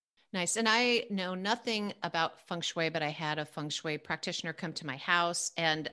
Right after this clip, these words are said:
it was amazing. We did salt cures, which are jars with sea salt, and then we put coins in there, and we put those in certain dark areas of my house. And then we also dispersed black tourmaline. And I have several rooms in my house where there's the black tourmaline stone in every corner.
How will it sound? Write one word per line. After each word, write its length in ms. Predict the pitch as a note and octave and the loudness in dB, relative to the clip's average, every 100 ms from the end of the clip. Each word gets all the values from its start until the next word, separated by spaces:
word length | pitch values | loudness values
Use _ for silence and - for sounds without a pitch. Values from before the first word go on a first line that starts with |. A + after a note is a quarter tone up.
| - | -6
it 100 | A3 | -2
was 180 | G#3+ - | -2 -2
amazing. 580 | F#3+ F#3 B3 C4+ G#3 | -4 0 0 0 -2
We 140 | F3 F3 | -4 -6
did 160 | E3+ | 0
salt 340 | - F3 F3+ - | 2 4 2 0
cures, 480 | - A#3+ B3 C4 F#3+ | -4 -2 0 -4 -4
which 240 | F3+ - | -6 -4
are 300 | D#3+ D3+ D3+ - - _ - | -4 -4 -8 -16 -20 _ 0
jars 520 | G#3+ G#3+ A3+ A3+ - | 2 4 2 0 0
with 220 | E3+ D#3+ - | -2 -4 -8
sea 300 | - - B3+ | -2 0 2
salt, 540 | A#3+ - A3+ A3+ A#3 F#3 | 6 6 8 4 2 -2
and 80 | |
then 100 | E3+ | -2
we 80 | D#3+ | -4
put 240 | D#3 - - | -4 -8 -8
coins 520 | - G#3+ A#3 A#3 A3+ | -4 -2 2 0 0
in 60 | |
there, 120 | A3 G#3 | 0 0
and 80 | |
we 80 | G3 | -2
put 240 | F#3+ G#3+ - | -2 -4 -2
those 240 | G3+ G3 | 0 0
in 80 | F3+ | 2
certain 360 | - G3 - G3 | 0 0 -4 -2
dark 240 | F3+ F3 | -2 -2
areas 460 | - F3 F3 F3+ F3+ | -4 -2 -2 0 0
of 100 | E3+ | 0
my 140 | D3 | -6
house. 520 | C#3 D3+ C#3+ G#3 - - - - - | -4 -2 -2 0 -4 -6 -10 -12 0
And 160 | G3 | 2
then 100 | G3 | 2
we 160 | F#3+ F#3 | 0 0
also 460 | F#3 A3 - A3 G3+ | 0 2 0 0 -2
dispersed 760 | F#3 E3+ - - E3 - - - | -4 -4 -2 -2 -2 -2 -4 -8
black 200 | E3+ D#3 - _ - | -4 -4 -6 _ -6
tourmaline. 500 | C#4 C4+ F#3 D3+ C#3+ | -2 0 0 0 0
And 180 | E3+ F3 | 0 0
I 100 | F3+ | 0
have 180 | F3 - | -2 -4
several 420 | - - B3+ A#3+ | -2 0 0 -2
rooms 300 | F#3 F#3+ F#3+ | -4 -4 -2
in 60 | F3+ | -2
my 60 | F#3+ | -2
house 300 | E3 E3+ E3+ | -2 -4 -6
where 80 | |
there's 200 | D#3 D3+ | -6 -6
the 40 | C#3+ | -6
black 320 | E3 F#3 F#3 | 0 0 0
tourmaline 340 | G3 F3 D#3+ | -8 -6 -4
stone 280 | D#3 - D3+ | -4 -4 -4
in 120 | C#3+ C#3+ | -4 -4
every 320 | D3+ D3+ D#3+ | -6 -6 -10
corner. 600 | D3 - C#3 C#3 F3 A#3 | -12 -8 -8 -6 -6 -8